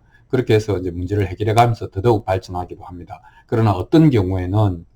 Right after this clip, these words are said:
그게 쉽지 않기도 하기 때문에, 예, 마음 공부를 하는 겁니다. 그래서,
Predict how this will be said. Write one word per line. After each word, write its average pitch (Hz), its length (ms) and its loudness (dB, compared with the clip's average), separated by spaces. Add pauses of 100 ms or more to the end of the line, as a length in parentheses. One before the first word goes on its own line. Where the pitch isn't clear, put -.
(300)
그게 101 220 2
쉽지 - 360 -4
않기도 104 840 0
하기 113 300 -6
때문에, 85 560 -8 (360)
예, 92 60 -10
마음 90 320 -2
공부를 95 760 -4
하는 95 260 -6
겁니다. - 400 -20 (240)
그래서, 104 520 -2